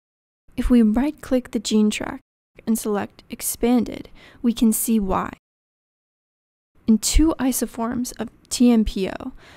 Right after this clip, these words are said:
this large exon is spliced out, which is why we see so many reads without it. You might have also noticed these black lines above regions with high coverage.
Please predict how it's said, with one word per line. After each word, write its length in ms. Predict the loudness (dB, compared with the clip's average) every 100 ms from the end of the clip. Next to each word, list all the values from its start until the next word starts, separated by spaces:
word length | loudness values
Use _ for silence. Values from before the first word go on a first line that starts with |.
| _
this 180 | -8 -4
large 440 | -2 0 2 2 0
exon 380 | -6 -6 -6 -6
is 120 | -6
spliced 500 | -6 -2 -2 -2 -4
out, 300 | -6 -6 -10 _ _ _ -20 _ _ -2
which 120 | 2
is 140 | 2
why 180 | 2 2
we 140 | 2
see 180 | 0 -2
so 300 | -2 0 4
many 260 | 6 6 4
reads 340 | -2 -8 -4
without 340 | -2 0 0 -2
it. 120 | -8 _ _ _ _ _ _ _ _ _ _ _ _ _ _ _ _ -20 -2
You 120 | 4
might 180 | 6 6
have 140 | 2
also 240 | 0 0 0
noticed 400 | 0 0 -2 -4
these 160 | -6
black 440 | -4 -2 -2 -2 -4
lines 580 | -4 -2 -4 -6 -10 -4
above 320 | 0 2 2
regions 680 | 2 2 2 0 -4 -6 -6
with 100 | -8
high 240 | -6 -8
coverage. 640 | -8 -10 -10 -12 -14 -20